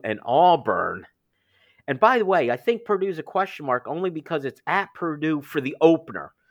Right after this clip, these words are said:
where, you know, big, big plans for Purdue, big expectations. They're gonna have a full house, a blackout, all of those things. That's what makes it a question mark.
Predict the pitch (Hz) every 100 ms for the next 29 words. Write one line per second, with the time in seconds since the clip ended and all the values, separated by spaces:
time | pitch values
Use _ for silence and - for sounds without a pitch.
0 | _ _ _ 123 135 131 113 _ 123 120
1 | 113 95 _ 170 196 151 _ _ _ -
2 | 185 185 180 190 190 - 202 - 160 147
3 | 170 180 139 170 175 165 160 - 156 -
4 | 165 165 160 180 170 160 139 120 135 135
5 | 131 117 - - 185 196 165 160 165 160
6 | 160 - _ _ _ - 104 - 139 175
7 | 170 - 160 156 151 - 135 175 185 151
8 | 160 175 180 - 120 113 113 107 _ _
9 | _ _ 120 135 160 - 165 151 147 -
10 | 127 - 160 160 - 123 120 113 110